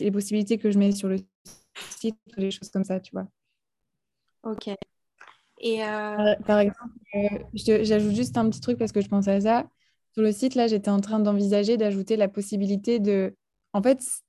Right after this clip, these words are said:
Speaker 1: c'est possible de tout choisir parce que c'est fait pour toi.
Speaker 2: Ouais.
Speaker 1: Donc, j'étais en train d'imaginer le, le, la possibilité de choisir si tu voulais que les bretelles soient croisées dans le dos ou pas. Aujourd'hui, c'est pas le cas. Euh, le, le produit classique, il est bretelle droite.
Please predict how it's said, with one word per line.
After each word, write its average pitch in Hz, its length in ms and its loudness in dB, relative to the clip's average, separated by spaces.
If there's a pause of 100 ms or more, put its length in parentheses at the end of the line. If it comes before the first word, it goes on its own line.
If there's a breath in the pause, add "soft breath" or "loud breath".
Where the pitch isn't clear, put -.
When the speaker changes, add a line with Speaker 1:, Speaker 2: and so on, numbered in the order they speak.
(200)
Speaker 1:
c'est - 180 2
possible 214 320 2
de 196 280 4 (240)
tout 262 140 2
choisir 247 540 2
parce 208 240 2
que 247 160 0
c'est 214 340 -2 (180)
fait 254 260 4 (320)
pour - 180 -10
toi. 196 220 0 (400 soft breath)
Speaker 2:
Ouais. 202 160 -8
Speaker 1:
Donc, 202 140 4
j'étais 208 200 2
en 208 60 4
train 214 160 0
d'imaginer 208 460 4
le, 208 180 2 (160)
le, 190 360 -2
la 202 120 4
possibilité 208 420 0
de 208 160 0
choisir 214 380 0
si - 100 -12
tu - 120 -12
voulais 214 180 2
que - 60 -6
les 214 80 2
bretelles 208 340 0
soient 202 160 -2
croisées 208 360 2
dans 214 120 0
le 214 80 2
dos 233 320 0 (260)
ou 214 80 -2
pas. 214 340 -2 (200)
Aujourd'hui, 214 320 -2
c'est 226 180 -2
pas 214 200 2
le 202 60 -2
cas. 233 220 2
Euh, 202 100 0
le, 190 220 -2
le 196 120 -4
produit 208 360 -4
classique, 208 440 -4
il 202 120 -2
est 185 420 -2
bretelle 202 520 -2
droite. 208 380 0